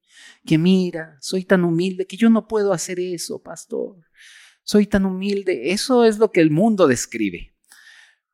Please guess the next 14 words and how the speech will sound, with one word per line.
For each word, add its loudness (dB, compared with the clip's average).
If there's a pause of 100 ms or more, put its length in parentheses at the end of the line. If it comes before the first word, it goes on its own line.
Pero 6
la 0
base -2
o 4
la 4
raíz 2
de -2
la 2
humildad, 2
de -4
acuerdo -2
a -6
la 0
Biblia, 0